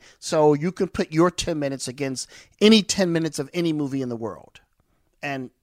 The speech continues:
it will be good, because that's the most attention you'll get from anyone is ten minutes. So it better be good. So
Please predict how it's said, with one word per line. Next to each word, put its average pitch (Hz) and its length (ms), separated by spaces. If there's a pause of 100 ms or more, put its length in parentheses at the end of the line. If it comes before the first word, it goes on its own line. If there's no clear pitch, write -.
(360)
it 156 200
will 139 140
be 131 160
good, 117 340 (300)
because 147 420 (580)
that's 185 260
the 175 120
most 165 420
attention 147 500
you'll 139 120
get 131 160
from 131 160
anyone 110 320
is 92 80
ten 101 220
minutes. - 400 (280)
So 120 260
it - 120
better 135 200
be 113 100
good. 92 300 (800)
So 160 600